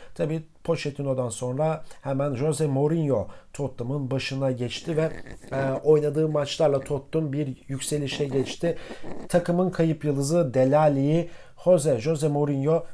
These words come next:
takıma tekrar kazandırdı ve inanılmaz güzel performanslar sergiliyor.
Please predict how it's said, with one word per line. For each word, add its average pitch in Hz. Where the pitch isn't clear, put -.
takıma 135
tekrar 123
kazandırdı 123
ve 139
inanılmaz 123
güzel 117
performanslar 123
sergiliyor. 131